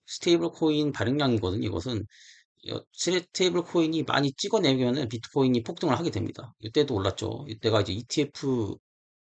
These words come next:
어, 승인됐었을 때가 요, 이, 이때였고, 그 다음에, 어, 이 트럼프 당선됐을 때가 이때고, 지금이 여기거든요.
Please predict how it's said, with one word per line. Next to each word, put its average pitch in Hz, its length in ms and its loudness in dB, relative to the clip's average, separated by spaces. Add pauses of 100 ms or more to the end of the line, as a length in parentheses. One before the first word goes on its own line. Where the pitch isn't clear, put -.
(160)
어, - 340 -10
승인됐었을 139 720 0
때가 104 440 -2
요, 98 80 -2 (240)
이, - 100 -20 (580)
이때였고, 110 560 -2 (120)
그 110 100 -10
다음에, 120 520 0 (580)
어, - 440 -8
이 104 440 -2
트럼프 170 500 -4 (340)
당선됐을 117 520 0 (240)
때가 123 180 0
이때고, 90 380 -6 (600)
지금이 170 340 2
여기거든요. 101 640 -2